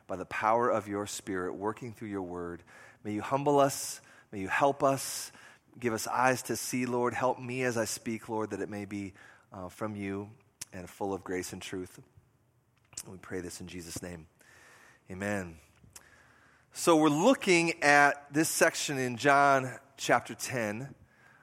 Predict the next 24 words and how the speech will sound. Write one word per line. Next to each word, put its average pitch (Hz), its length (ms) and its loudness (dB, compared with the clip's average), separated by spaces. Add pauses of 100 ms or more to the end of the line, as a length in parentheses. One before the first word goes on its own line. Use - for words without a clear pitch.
(120)
for 123 120 -4
the 120 80 -2
sake 139 280 4
of 123 100 2
talking 131 440 2
about 110 560 6 (300)
what 123 140 0
does 208 100 0
that 135 100 2
have 135 180 2
to 123 60 -10
do 117 160 -2
with 107 240 -2
us 104 540 2 (400)
being 117 280 -2
on 104 540 0
mission 107 760 -4 (260)
to 110 120 -4
see 127 200 -2
people 135 360 2
that 120 180 2
don't 156 280 6
know 147 220 4
Jesus 123 680 -2